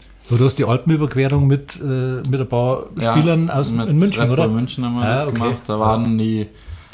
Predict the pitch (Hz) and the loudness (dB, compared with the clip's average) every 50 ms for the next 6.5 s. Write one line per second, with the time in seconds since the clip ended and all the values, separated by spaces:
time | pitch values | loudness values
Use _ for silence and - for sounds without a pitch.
0 | - - _ - - 117 117 120 127 131 123 127 - - 131 123 - 127 123 113 | -20 -20 _ -6 -4 -2 0 0 0 0 -2 -2 -4 -6 -6 -4 -4 -4 -2 -2
1 | 117 120 117 120 117 113 113 104 113 110 117 113 113 - 117 104 117 120 127 120 | -2 0 0 0 0 0 0 0 -2 -2 -2 -2 -2 -2 -2 -2 0 0 0 -2
2 | 117 - - 113 113 120 127 127 - 127 123 123 - - - - 110 107 104 104 | -2 -2 -2 -2 0 0 -2 -2 -4 -6 -6 -6 -8 -12 -8 -4 -2 0 2 2
3 | 110 107 104 101 - - 123 113 - - 113 107 110 113 120 123 - 120 113 107 | 2 2 0 -2 -4 -6 -8 -8 -6 -6 -4 -2 -2 -2 -2 -2 -4 -4 -4 -4
4 | 104 113 113 113 113 113 113 110 - - - - - - - 113 104 - - 139 | -2 -2 -2 -2 -2 -2 -4 -6 -8 -14 -20 -20 -12 -8 -6 -4 -4 -4 -4 -2
5 | 139 143 131 127 135 131 123 127 127 123 117 113 113 127 131 123 - - - 123 | -2 -2 -2 -4 -4 -4 -4 -4 -4 -2 -2 -2 -2 -4 -4 -6 -10 -8 -6 -4
6 | 120 123 120 123 123 117 107 113 123 127 | -4 -4 -4 -2 -2 0 2 2 2 0